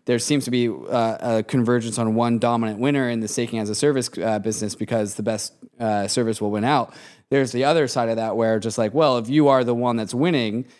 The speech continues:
you also get to increase your prices and you get to be the most lucrative. And so in theory, it'll make your token price go up a lot, but it'll make your eth share supply go down a lot, which is kind of, like, good.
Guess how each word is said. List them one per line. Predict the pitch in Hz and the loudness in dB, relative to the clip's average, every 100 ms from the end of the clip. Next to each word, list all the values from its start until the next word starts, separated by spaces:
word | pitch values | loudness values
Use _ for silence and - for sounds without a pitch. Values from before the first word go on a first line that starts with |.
| _ - | _ -2
you | 143 | 2
also | 139 127 127 | 2 2 -2
get | 127 | -2
to | 127 120 113 | 0 0 0
increase | 123 123 131 117 | -2 0 0 -2
your | 107 | -2
prices | 131 131 117 101 90 | 0 0 0 -4 -4
and | 98 113 | -2 0
you | 113 | 2
get | 104 107 | 0 -2
to | |
be | 104 | -2
the | 110 | -2
most | 104 104 - | 0 -2 0
lucrative. | 131 123 104 92 87 - - _ | 0 0 -4 -4 -8 -14 -20 _
And | - | -4
so | 135 135 | 0 2
in | 131 | 2
theory, | - 185 170 147 | 4 4 6 2
it'll | 135 147 143 | 2 2 2
make | 139 143 120 | 2 0 0
your | 117 | -2
token | 175 269 208 170 | 4 4 4 0
price | 160 135 131 | 2 0 0
go | - 135 | 0 2
up | 127 | 2
a | 120 | 2
lot, | 120 110 110 90 - | 2 2 0 -2 -2
but | |
it'll | 123 123 | 2 2
make | 131 123 | 2 0
your | 127 | 0
eth | 110 127 123 - | 2 2 2 -4
share | - 175 180 | 0 4 4
supply | 160 113 117 110 | 2 -2 0 0
go | 101 107 | -2 -2
down | 120 123 | 0 0
a | 113 | -2
lot, | 98 92 87 | -4 -4 -2
which | 117 113 | -2 -2
is | 117 - - - _ - | -4 -4 -8 -18 _ -6
kind | 123 214 | -2 0
of, | 269 107 | 0 -2
like, | 117 113 101 - _ | -2 -2 -4 -10 _
good. | 113 156 - - | 0 0 0 -12